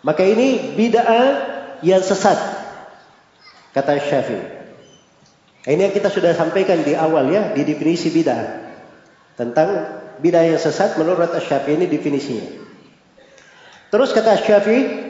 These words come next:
"Wa ma uhditsa minal khairi la yukhalifu syai'an min dalika, fa hadhihi muhdatsatun ghairu madmumah." Kata Imam Syafi'i, apa yang diada-adakan dari kebaikan,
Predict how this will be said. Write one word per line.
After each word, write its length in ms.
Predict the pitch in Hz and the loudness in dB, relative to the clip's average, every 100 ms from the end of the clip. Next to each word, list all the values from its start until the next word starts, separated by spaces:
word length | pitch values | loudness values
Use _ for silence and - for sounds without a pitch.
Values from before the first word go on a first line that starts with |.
| - - - - | -14 -18 -20 -2
"Wa 160 | 165 220 | 0 2
ma 320 | 262 277 277 | 2 2 0
uhditsa 400 | 180 202 185 165 | 2 2 2 2
minal 320 | 196 220 208 | 4 6 4
khairi 800 | - 254 240 247 311 - - - - - - - | 4 4 4 4 2 0 -6 -10 -16 -20 -20 0
la 160 | 156 262 | 4 4
yukhalifu 600 | 262 - 240 233 233 208 | 4 4 4 4 2 0
syai'an 400 | - 269 285 214 | 2 2 2 2
min 160 | 208 185 | 2 4
dalika, 640 | 170 156 139 202 - - - - - | 4 4 2 2 0 -6 -10 -14 -2
fa 80 | 156 | 2
hadhihi 560 | 165 190 190 185 180 170 | 4 4 2 2 2 0
muhdatsatun 720 | 165 - 185 170 170 220 247 - - - - - | -4 -2 -2 2 0 2 0 -4 -10 -14 -18 -8
ghairu 400 | 131 180 185 170 | 0 2 2 0
madmumah." 800 | 160 147 151 156 139 147 - - - - - - - _ _ _ _ _ - | 0 -2 -2 -2 2 0 -2 -8 -12 -16 -20 -20 -20 _ _ _ _ _ -4
Kata 160 | 147 | 0
Imam 160 | 165 185 185 | 2 0 0
Syafi'i, 720 | - 190 - 247 262 - - | 2 0 2 0 -2 -6 0
apa 320 | 190 233 240 | 0 4 4
yang 160 | 240 220 | 4 4
diada-adakan 880 | 226 202 185 208 196 233 220 185 | 4 4 4 4 6 4 4 2
dari 240 | 185 190 196 | 4 2 2
kebaikan, 540 | 185 202 277 190 160 | 2 4 4 4 2